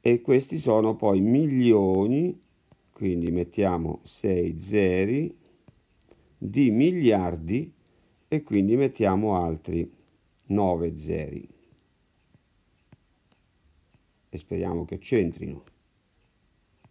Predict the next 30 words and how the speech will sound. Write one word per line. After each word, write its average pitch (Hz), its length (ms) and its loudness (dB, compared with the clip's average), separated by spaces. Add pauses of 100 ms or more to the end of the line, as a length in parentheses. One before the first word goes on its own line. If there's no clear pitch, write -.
(1160)
Eccolo - 400 -6
qua. - 240 -20 (640)
Questo 175 400 2
numero 120 600 2
è 107 240 0
esattamente 113 1000 0
il 113 120 -4
numero 107 480 2
di 107 220 0
unità 117 680 0 (180)
che 120 140 -2
messe 120 380 0
insieme 101 460 -2
fanno 90 360 -2
un 87 140 0
grammo. 78 560 -4 (520)
E - 100 -6
siccome 147 420 2
il 110 60 4
nostro 117 540 0
atomo 101 680 -4
di 90 180 -8
stagno 87 600 -2
ne 90 140 -2
pesa 101 380 0
centodiciotto 104 800 -2
virgola 98 240 -2
settantuno 95 640 -2
di 80 100 -4
queste 80 480 -6